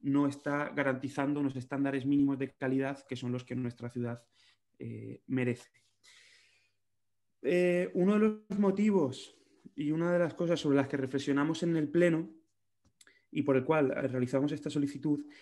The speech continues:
es que, eh, prestar este servicio a través de una gestión directa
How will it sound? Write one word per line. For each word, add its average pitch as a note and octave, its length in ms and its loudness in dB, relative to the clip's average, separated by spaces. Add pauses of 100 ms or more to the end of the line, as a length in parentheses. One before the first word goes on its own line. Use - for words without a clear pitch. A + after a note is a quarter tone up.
(100)
es D#3 180 -4
que, F#3 380 0
eh, C#3+ 160 0
prestar D#3+ 720 -4
este D#3+ 280 -8
servicio D#3+ 440 -4
a C#3+ 40 -2
través C#3 220 -2
de D#3 60 -4
una D#3+ 140 -4
gestión D#3 360 -6
directa D3+ 540 -4